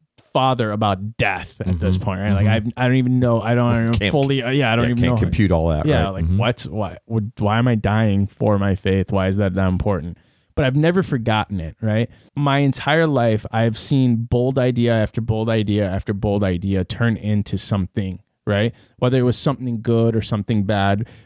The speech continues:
Speaker 1: but I have seen bold ideas change and transform lives. And I think the idea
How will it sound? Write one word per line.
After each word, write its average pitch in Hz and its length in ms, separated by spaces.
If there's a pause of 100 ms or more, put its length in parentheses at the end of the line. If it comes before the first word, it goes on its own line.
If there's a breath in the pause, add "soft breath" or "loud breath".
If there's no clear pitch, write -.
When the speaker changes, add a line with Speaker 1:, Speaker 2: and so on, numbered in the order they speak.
(120 loud breath)
Speaker 1:
but 123 140
I 117 200
have 127 160
seen 117 400
bold 107 280
ideas 101 640
change 107 500
and 101 100
transform 104 840
lives. 95 400 (320 loud breath)
And 113 220
I 104 120
think 131 380 (380 soft breath)
the 131 220
idea 117 760